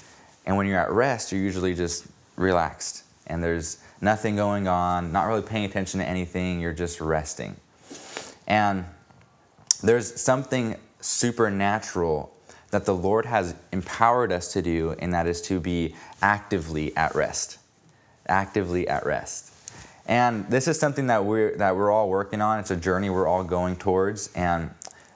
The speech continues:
I can definitely continue to grow in this area. Um, a lot of things are just, uh, can be overwhelming when you look at them too long, when you focus on them for too long,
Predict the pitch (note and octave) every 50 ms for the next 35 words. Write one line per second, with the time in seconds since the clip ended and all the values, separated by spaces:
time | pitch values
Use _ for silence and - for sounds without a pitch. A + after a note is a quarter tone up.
0 | _ - - G2 G#2+ G#2+ - - A2 G2+ F#2+ A2 G#2+ G#2+ - A#2 F#2 F#2+ F#2+ F#2+
1 | F#2 F#2 - - - - - A2+ G2 F#2+ - A2 G#2 G2+ G2+ G2+ G2+ G2+ G2 -
2 | - F#2+ - E2 F2+ F#2 F#2 F#2+ G2 G2 G2 G2 G2 G2 F#2+ - - - F#2 F#2
3 | F#2+ G2 G2 G2+ G2+ G#2+ A2 - - - - - - - - - E2+ F2+ E2+ E2
4 | D#2+ D#2+ D#2 - - F#2 G2 G2+ G#2 G#2 G2+ - - - G#2 G#2 G2+ F#2+ G2 F2+
5 | D#2+ F2+ F2 E2 - - - - - _ _ _ _ _ _ _ _ - - -
6 | - _ _ _ _ - - - F2 E2 - - - A#2+ A#2+ A#2 A#2 A#2 G#2 G2+
7 | G#2 G#2 G#2+ - - G2 A2 A2 G#2 G#2 G2+ F#2+ G2 F#2+ G2+ G#2 G#2 G2+ F#2+ F#2
8 | F2+ F2 E2+ E2 D#2+ D#2+ E2 F2+ F#2+ F#2 - A2 D#2+ - - G#2 G2+ G#2 G#2 G2
9 | F#2+ - - A2+ G#2+ F#2+ F#2 F2+ F#2 F#2 F#2+ F#2+ F#2+ F#2 F2+ F2+ E2+ E2 D#2+ -
10 | - F#2+ F#2+ F#2+ - G2+ G2+ - F#2 F#2 F#2+ F#2+ F#2+ F#2+ - - F#2 - - G2+
11 | F#2+ F2+ F2+ F2+ F2+ F2 F2+